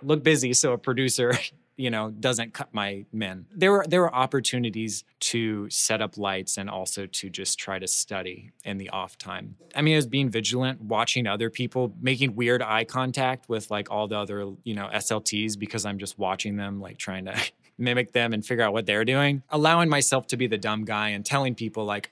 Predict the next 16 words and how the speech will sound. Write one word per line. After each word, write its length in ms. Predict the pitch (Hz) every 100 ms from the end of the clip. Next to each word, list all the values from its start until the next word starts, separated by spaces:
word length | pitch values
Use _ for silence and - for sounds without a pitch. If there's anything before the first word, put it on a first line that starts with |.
| _
"I 120 | 139
don't 220 | 156 143 120
know 160 | 127
how 140 | 113 98
to 100 | 95
do 180 | 113
this," 300 | 104 92 - -
right 200 | 113 117
off 180 | 98
the 80 | -
bat. 340 | 92 98 95 -
And 160 | 120 135
then 140 | 135
they 120 | 120
teach 360 | 113 - 131 -
you. 220 | 98 92